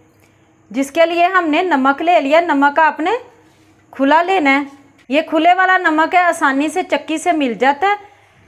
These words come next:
तो इसको हाथ की मदद से जो डेलियाँ बनी हुई हैं वो मसल लेंगे। अच्छे तरीके से आपने इसको कढ़ाई में फैला लेना है।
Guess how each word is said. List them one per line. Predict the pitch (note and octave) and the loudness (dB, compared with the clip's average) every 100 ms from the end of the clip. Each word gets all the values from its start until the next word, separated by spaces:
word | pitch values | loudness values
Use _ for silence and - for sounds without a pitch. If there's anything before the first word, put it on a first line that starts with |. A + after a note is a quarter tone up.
| - | -2
तो | C#4 - | -2 0
इसको | D4+ - D#4 F#4+ A4+ - _ | -6 -4 0 0 -2 -12 _
हाथ | C#4 D4 C4 | 0 0 -2
की | - D4+ | -4 -4
मदद | D#4 D#4 | 2 2
से | E4 E4 | 0 -4
जो | E4 | -6
डेलियाँ | B3+ D#4 A#3+ B3 | 0 0 0 -2
बनी | D4 C#4+ | 0 0
हुई | D4+ D4 | -2 -4
हैं | B3+ | -4
वो | C4 A#3 | -4 -2
मसल | B3 B3+ E4+ | -4 -2 -2
लेंगे। | F4 D4 C#4+ C#4 - | -2 -4 -4 -6 -8
अच्छे | C4 - E4+ | -6 -2 -2
तरीके | E4+ E4+ E4+ | -2 -2 0
से | F4 | 2
आपने | E4+ D4 D4+ E4 | 2 0 -2 -4
इसको | E4+ G4 | -4 -4
कढ़ाई | G#4 C#4+ C#4 | -2 0 0
में | D#4 E4+ | -2 -4
फैला | E4 C4+ A#3+ | -2 2 2
लेना | A#3+ E4 | 2 -2
है। | F#4+ | -4